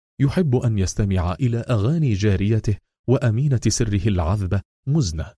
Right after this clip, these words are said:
وإلى فتاة قرطبة الكريمة عائشة، التي روى ابن حيان أنها كانت أعقل بنات عصرها وأجملهن وأعلمهن، وإلى صفية التي كانت شاعرة باهرة الجمال."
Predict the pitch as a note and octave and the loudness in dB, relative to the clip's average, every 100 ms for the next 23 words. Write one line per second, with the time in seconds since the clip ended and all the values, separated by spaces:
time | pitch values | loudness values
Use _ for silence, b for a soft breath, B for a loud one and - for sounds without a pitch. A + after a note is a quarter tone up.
0 | _ _ - - A#2 A2 C3 B2+ F3+ C3+ | _ _ 0 2 2 2 2 2 2 0
1 | - B2 A2+ A2+ G#2 G2+ - F#2+ G2+ G2+ | -2 -2 -2 -2 0 -2 -2 -2 0 0
2 | F2+ E2 D#2 - - - _ _ _ - | -2 -2 -4 -8 -14 -16 _ _ _ -2
3 | E2 F2 - C3+ E3 G#2+ G2+ F2+ G#2+ E2+ | 0 0 2 2 2 0 0 -2 0 -2
4 | F#2+ B2 C3 - _ - G3+ F3+ C#3+ D#3 | -2 -2 -4 -8 _ -4 0 4 4 2
5 | D3 C3 B2+ C3 - A2 C#3+ - C3 A2+ | 0 0 0 -4 -6 -4 -4 -6 -2 -2
6 | F#2+ G2+ G2+ - F2 E2+ - G#2+ G2+ F#2 | 0 0 0 0 0 0 -2 0 0 -2
7 | _ - A#2+ B2 A#2 G2+ G#2+ G#2 F#2+ D#3 | _ -2 0 0 -2 -2 0 0 0 0
8 | C#3 A#2+ G#2+ G#2 E2+ F2+ F2 D#2 D#2+ D2+ | 0 0 -2 -2 -2 0 -2 -4 -6 -8
9 | - _ _ _ _ D3 E3 E3 E3 F3 | -16 _ _ _ _ 0 2 4 2 0
10 | - A3+ B2+ A2 G#2 - F#2+ E2+ - F2 | -2 0 0 0 -2 0 0 0 0 -2
11 | D#2+ G2 G2+ C#3 B2+ F#2 E2 F#2 E2+ F2 | 0 0 2 0 0 -2 0 0 0 0
12 | D2+ F2+ B2 F2+ D2 | 0 0 0 -2 -6